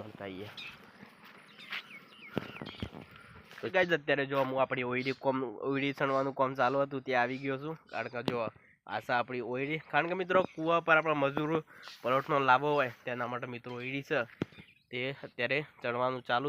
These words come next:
છે, કારણ કે મિત્રો આટલા સુધી કોમ લાવીને આપણે મૂકી દીધું છે.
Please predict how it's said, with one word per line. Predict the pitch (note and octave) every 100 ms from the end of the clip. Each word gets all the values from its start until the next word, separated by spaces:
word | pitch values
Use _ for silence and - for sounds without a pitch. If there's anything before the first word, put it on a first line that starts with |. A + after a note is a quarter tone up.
| D3
છે, | E3 - - -
કારણ | D#3+ F#3+
કે | G#3
મિત્રો | G3+ G3
આટલા | E3+ G3 F#3
સુધી | F#3 F#3 F3
કોમ | F3 E3
લાવીને | E3 E3
આપણે | D#3 E3 F#3 - _ _ _ - -
મૂકી | D3+ - D3+
દીધું | B2+ A#2+
છે. | A2+